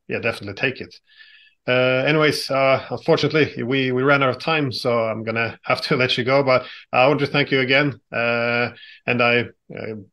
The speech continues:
really hope that, uh, in both, uh, uh, yeah, the Middle East and in Ukraine, we can rediscover diplomacy and, yeah, have some common sense return, uh, to get an end to this bloodshed. So, uh,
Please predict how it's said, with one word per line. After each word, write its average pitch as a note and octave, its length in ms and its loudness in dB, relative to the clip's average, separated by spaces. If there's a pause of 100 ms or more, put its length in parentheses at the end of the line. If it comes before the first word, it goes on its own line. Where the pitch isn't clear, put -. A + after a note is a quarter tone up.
(120)
really C3 200 0
hope A#2+ 260 -2
that, A#2 280 -2
uh, G#2+ 380 -6 (260)
in G#2+ 160 -12
both, A2+ 300 -6
uh, A2+ 60 -6
uh, G#2 320 -8 (640)
yeah, A#2 140 -4
the G#2 60 -8
Middle A#2+ 260 -2
East - 480 -4
and A#2+ 340 -2 (380)
in A2 140 -6
Ukraine, A#2 360 -4
we G#2+ 100 -6
can A2 200 -6
rediscover G#2+ 600 -4
diplomacy A2 680 -6
and, G2+ 240 -10
yeah, A#2 140 -4
have A2+ 120 -2
some A2 380 -6 (1120)
common C3 260 0
sense B2 380 -4
return, A2+ 480 -4 (160)
uh, G#2+ 200 -8
to G#2+ 100 -8
get A2 160 -2
an A2 80 -2
end G#2+ 180 -4
to - 80 -10
this G2 160 -10
bloodshed. G2+ 460 -10
So, G2 320 -10
uh, G2+ 100 -12